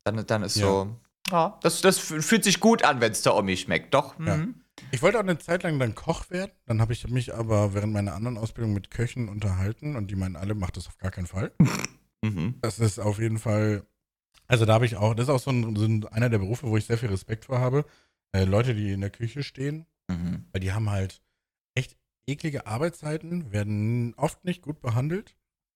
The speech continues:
Speaker 2: und auch f-, oft nicht gut bezahlt. Äh, es sei denn, du bist halt einer dieser krassen Köche, die halt in einem Sterne-Restaurant arbeiten. Aber wer macht das?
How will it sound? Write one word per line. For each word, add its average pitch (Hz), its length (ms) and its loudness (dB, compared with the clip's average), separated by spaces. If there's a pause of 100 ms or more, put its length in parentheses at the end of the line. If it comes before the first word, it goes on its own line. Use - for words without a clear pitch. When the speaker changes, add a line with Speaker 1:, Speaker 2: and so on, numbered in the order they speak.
(280)
Speaker 2:
und 98 160 -4
auch 113 240 -2 (360)
f-, - 280 -8
oft - 280 -2
nicht 151 160 -2
gut 123 120 -8
bezahlt. 123 580 -6 (640)
Äh, 107 180 2
es 98 160 -6
sei 101 120 -2
denn, 127 140 0
du 117 60 -2
bist 120 200 -4
halt 123 240 -2
einer 113 200 2
dieser 113 220 2
krassen 107 340 -4
Köche, 101 300 -2
die 98 260 -2
halt 95 300 -2
in 95 180 -8
einem 95 140 0
Sterne-Restaurant 90 720 -2
arbeiten. 80 320 -4 (340)
Aber 95 260 4
wer 101 120 6
macht 95 220 -2
das? 76 240 -14